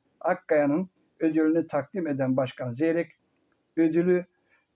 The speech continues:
Basın Yayın ve Halkla İlişkiler Dairesi Başkanı merhum Güney Temiz adına verdiğini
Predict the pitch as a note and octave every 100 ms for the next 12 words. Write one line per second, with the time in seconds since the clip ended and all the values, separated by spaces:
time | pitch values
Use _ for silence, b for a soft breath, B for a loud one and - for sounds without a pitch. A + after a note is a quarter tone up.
0 | - D#3+ D#3+ G3 F#3 F3+ F#3 E3 D#3 D3+
1 | F3+ F3 E3 C#3 - D#3+ E3+ D#3 D3 D3
2 | C#3+ E3+ D3 C3 - C#3 C#3+ D#3+ D#3 D#3+
3 | B2+ C#3 E3 D3 - D3+ E3 C#3 B2+ C3
4 | A2+ A2+ C3 D3 D#3+ G#3